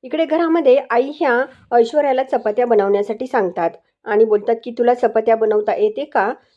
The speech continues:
त्यावर आता इकडे ही ऐश्वर्या "हो" असं बोलते. तेवढ्यामध्ये जानकी पण जवळच उभी असते. घरामध्ये गणपती बसणार असल्यामुळे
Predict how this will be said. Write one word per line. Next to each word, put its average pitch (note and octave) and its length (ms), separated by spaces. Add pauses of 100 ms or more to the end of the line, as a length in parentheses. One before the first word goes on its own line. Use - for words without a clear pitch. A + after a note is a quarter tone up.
त्यावर A#3+ 280
आता D#4 180
इकडे D#4+ 260
ही C#4 180
ऐश्वर्या A#3+ 520
"हो" C4 220
असं A#3 200
बोलते. F3 380 (420)
तेवढ्यामध्ये D4+ 500
जानकी A#3 380
पण C4+ 180
जवळच G#3 340
उभी A#3 200
असते. F3+ 340 (260)
घरामध्ये E4+ 320
गणपती C#4 440
बसणार C#4 440
असल्यामुळे C4+ 540